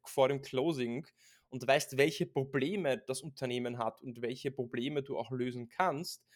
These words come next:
dann kannst du sagen, auf "zu teuer", zum Beispiel, "Naja, der Preis spielt sicher eine Rolle, aber ist es nicht viel wichtiger, dass wir Problem A für Sie lösen, sodass Sie in Zukunft nicht Kosten in Höhe von X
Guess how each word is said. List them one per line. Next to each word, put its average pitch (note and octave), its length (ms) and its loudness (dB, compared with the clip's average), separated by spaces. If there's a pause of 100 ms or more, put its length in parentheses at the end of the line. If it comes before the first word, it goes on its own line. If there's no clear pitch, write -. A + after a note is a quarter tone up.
(320)
dann D3 200 2
kannst E3+ 320 0
du F3 40 -2
sagen, D#3 400 4
auf - 180 0
"zu - 120 -12
teuer", C#3 580 4 (440)
zum C3 140 -8
Beispiel, F3 540 -2 (240)
"Naja, D3+ 200 6
der E3 80 0
Preis C3+ 340 2
spielt F3 240 -4
sicher F#3 380 2
eine C#3+ 260 0
Rolle, D3 500 4 (300)
aber C3+ 300 8
ist F3+ 80 4
es G#3+ 80 -2
nicht A3 180 0
viel F3+ 320 -2
wichtiger, F#3+ 520 2
dass E3 420 2
wir E3 300 2
Problem D3+ 640 -4
A C#3 240 -2
für E3 200 -6
Sie C3+ 140 -2
lösen, B2+ 340 0
sodass D3+ 340 -2
Sie - 80 -4
in D#3+ 100 -6
Zukunft - 640 -6 (240)
nicht - 280 -8
Kosten F3 400 2
in D#3+ 140 -6
Höhe D#3 200 0
von D3+ 260 -6
X - 440 -4